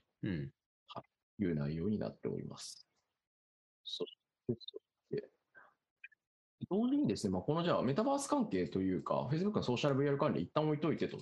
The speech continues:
Speaker 2: じゃあ、あの、
Speaker 1: うん。
Speaker 2: いわゆる、まあ、我々というか、一般消費者向けには一番、まあ、触れる機会が多いところの一つでもある、まあ、ホライゾンワールドはね、今日本では使えないですからね。
Speaker 1: はい。
Speaker 2: はい。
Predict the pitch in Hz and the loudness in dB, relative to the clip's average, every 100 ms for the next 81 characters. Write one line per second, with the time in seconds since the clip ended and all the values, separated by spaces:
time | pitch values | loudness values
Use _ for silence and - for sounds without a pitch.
0 | - 175 135 85 - 107 82 - 165 254 | -2 2 2 2 2 0 -2 -2 0 2
1 | 254 233 - 185 170 185 233 262 254 254 | 2 0 0 0 2 4 4 2 2 2
2 | 240 - 82 - - 143 277 320 320 - | 2 2 2 2 -2 2 2 4 2 2
3 | 349 330 349 294 - 98 147 156 147 - | 2 2 2 4 2 2 2 2 0 -4
4 | - 165 165 196 214 - 247 - 151 147 | -6 0 2 4 2 2 2 4 2 2
5 | 107 87 80 - 120 92 76 90 160 202 | 2 2 0 0 -2 0 0 0 2 2
6 | 214 220 147 78 80 87 139 120 95 127 | 4 2 2 2 2 0 2 2 4 2
7 | 85 - 101 107 - - - 78 - - | 0 0 2 2 0 -4 -4 -4 -4 -14
8 | _ _ - 92 - | _ _ -4 0 0